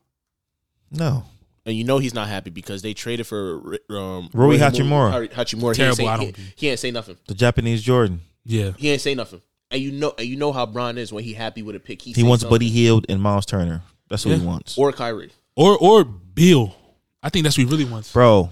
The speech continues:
Speaker 1: the Lakers are in such bad shape. I just wanna say, bro, they don't have a, they don't have a first round pick for the next four years.
Speaker 3: Damn.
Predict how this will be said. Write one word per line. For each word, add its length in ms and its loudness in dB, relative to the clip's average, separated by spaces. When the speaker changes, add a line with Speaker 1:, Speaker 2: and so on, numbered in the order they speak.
Speaker 1:
the 80 -4
Lakers 400 0
are 80 -4
in 120 -6
such 260 -10
bad 240 -8
shape. 280 -12
I 60 -6
just 140 -4
wanna 180 -6
say, 220 -4
bro, 400 -4
they 100 -4
don't 80 -2
have 240 0
a, 160 -6
they 100 -2
don't 140 -2
have 140 -4
a 40 -8
first 320 -8
round 220 -8
pick 180 -10
for 80 -8
the 60 -6
next 240 -8
four 380 -6
years. 580 -12
Speaker 3:
Damn. 1120 -6